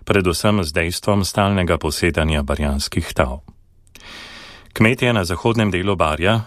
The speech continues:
pa se ob takih poplavah srečujemo z veliko težavo, ki jo javnost načeloma ne pozna. Namreč, vode iz leta v leto dalj časa poplavljajo travnike in njive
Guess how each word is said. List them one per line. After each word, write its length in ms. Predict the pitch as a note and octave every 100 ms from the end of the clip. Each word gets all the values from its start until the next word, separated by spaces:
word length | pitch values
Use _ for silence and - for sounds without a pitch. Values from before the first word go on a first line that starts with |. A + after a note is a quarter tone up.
| -
pa 120 | - D#2+
se 260 | - F2
ob 220 | E2+ D#2+ -
takih 520 | - F#2+ F#2+ G2+ F#2
poplavah 640 | - F2 - F2 F2+ G2 -
srečujemo 720 | - E2+ D2+ G#2+ F#2 F2 F2
z 80 | D#2+
veliko 400 | F2 A2 A2 G2
težavo, 580 | F#2+ D#2+ F#2+ G#2 A2 G#2+
ki 200 | - G2+
jo 140 | F#2+
javnost 580 | G2 G2+ G#2+ G#2 - -
načeloma 800 | G#2 F2 - G#2+ G2 F#2+ F2+ F#2 -
ne 260 | G2+ G#2+ F#2
pozna. 480 | D2+ C#2+ D2+ C2+ - - - -
Namreč, 560 | F#2+ E2+ C#2+ C#2+ - - - - -
vode 480 | F#2 F#2 G#2+ A#2 A2
iz 320 | B2 A2 E2+ -
leta 420 | G2 A2+ A2 G2+
v 80 | F2+
leto 440 | F2 G2 - F#2
dalj 300 | E2+ G2 F#2+
časa 440 | - E2 D#2+ -
poplavljajo 720 | D#2+ F2 - D#2 D#2 D#2+ D#2+ D2+
travnike 640 | E2 E2 E2+ E2+ E2 E2+
in 220 | D#2+ D#2+
njive 340 | F#2 A2+ A#2+